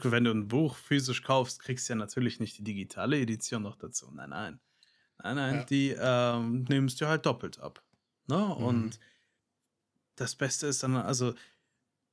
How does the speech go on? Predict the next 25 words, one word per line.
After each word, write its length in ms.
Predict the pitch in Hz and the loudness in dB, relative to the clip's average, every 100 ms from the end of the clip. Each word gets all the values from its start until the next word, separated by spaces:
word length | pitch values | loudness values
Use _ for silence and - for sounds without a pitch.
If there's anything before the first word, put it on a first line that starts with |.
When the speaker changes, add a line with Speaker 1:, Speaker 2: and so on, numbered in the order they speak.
| - | -4
Speaker 1:
die 160 | 131 | 2
Leute 280 | 131 - - | 4 4 4
haben 140 | 131 131 | 2 2
sich 180 | 127 | 2
so 120 | - 196 | 2 4
lange 200 | 214 175 | 4 4
darüber 320 | 143 143 123 | 4 4 6
aufgeregt 640 | 123 123 127 135 170 - | 4 2 2 4 2 0
und 120 | 135 | 2
was 200 | 127 127 | 4 4
war 280 | 135 123 123 | 4 4 4
die, 520 | 117 - - 123 123 | 0 -4 0 4 4
irgendwann 540 | 113 - 180 156 143 131 | 2 2 4 6 4 4
hat 140 | 135 | 2
dann 180 | 147 135 | 2 4
Wizards 260 | 127 131 123 | 4 2 -2
of 100 | 120 | -4
the 80 | 127 | -4
Coast 460 | - 117 - - _ - | -2 -2 -2 -10 _ -2
eingelenkt 800 | 170 202 135 110 117 190 202 | 4 4 4 0 0 0 -2
zum 200 | - 127 | -4 0
Beispiel 480 | 113 117 113 - 170 | 2 2 0 0 0
und 420 | - 127 131 127 - _ - | 0 2 2 0 -6 _ -4
gesagt, 480 | 127 117 165 - | 0 2 0 -2
"So, 460 | - 127 107 104 - | -6 -4 -2 -4 -8